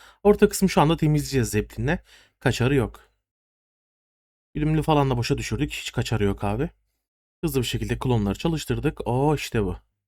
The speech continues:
Bu kraliçemiz nerede? Hmm, koruyucunun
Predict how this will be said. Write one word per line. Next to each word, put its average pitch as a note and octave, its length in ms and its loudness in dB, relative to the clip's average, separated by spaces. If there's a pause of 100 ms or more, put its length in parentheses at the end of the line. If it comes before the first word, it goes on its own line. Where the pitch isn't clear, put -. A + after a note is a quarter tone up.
(880)
Bu C#3+ 80 -4
kraliçemiz D#3+ 520 0
nerede? E3+ 520 0
Hmm, A2+ 360 -4
koruyucunun B2+ 580 -2